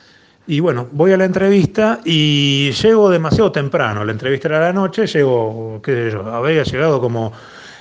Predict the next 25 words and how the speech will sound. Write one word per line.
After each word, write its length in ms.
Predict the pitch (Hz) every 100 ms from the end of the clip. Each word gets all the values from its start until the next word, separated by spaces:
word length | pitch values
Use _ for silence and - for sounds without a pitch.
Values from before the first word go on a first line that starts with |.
| -
eh, 640 | 127 123 117 113 113 110
quince 380 | 180 180 160 123
minutos 440 | 117 151 127 113 165
antes. 340 | 156 127 117
Dije, 260 | 113 135 147
"Es 60 |
muy, 260 | 123 131 120
es 140 | - 160
muy, 220 | 151 131 101 - 220
es 160 | 165
muy 140 | 135 120
temprano, 720 | 113 104 135 127 110 104 110
muy 160 | 139
pronto. 580 | 113 123 135 110 101 101 - - - - -
Este, 760 | 113 - 123 110 104 104 101
voy 140 | 110 139
a 60 |
quedar 160 | 117 123
como 160 | 117 117
un 80 |
ansioso". 800 | 110 107 - 147 147 123 - 120 113 - - - -
Entonces, 460 | 147 170 - 147 151
este, 680 | 135 - 143 135 131 127 123 120 117 165
bueno, 360 | 226 196 185 - _ _ _ _ _ _ _
em, 180 | 180 139